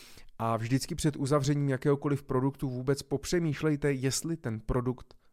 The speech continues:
potřebujete. Abyste nakonec neskončili jako sběratelé finančních produktů, eh, s plnou skříní šanonů, produktů, které ale vůbec nepotřebujete, které vás stojí peníze, které vás odírají na poplatcích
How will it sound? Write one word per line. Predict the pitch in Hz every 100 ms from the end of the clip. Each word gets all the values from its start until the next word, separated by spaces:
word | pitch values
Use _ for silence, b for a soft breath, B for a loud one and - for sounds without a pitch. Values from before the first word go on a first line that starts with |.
| -
potřebujete. | - 113 - 127 113 107 - 101 - B B B -
Abyste | 113 139 151
nakonec | 147 143 160 156 151
neskončili | 135 - 151 143 151
jako | 147 151
sběratelé | 123 117 127 143 143 147 147
finančních | 143 131 135 - 135 -
produktů, | 123 143 147 156 156 180
eh, | - - - - 110 120 120 120 117
s | -
plnou | 139 139 143
skříní | - - 139 147 139
šanonů, | 127 123 139 147 147 160 B B B B B -
produktů, | 143 147 - 151
které | - 147
ale | 147
vůbec | 139 135 139 131
nepotřebujete, | 123 143 - 139 143 135 139 139
které | - 127
vás | 131 127
stojí | - 131 113
peníze, | 120 127 131 127 131
které | 120 123 120
vás | 113 -
odírají | 123 120 131 127 110
na | 104
poplatcích | 131 123 127 - - 131 135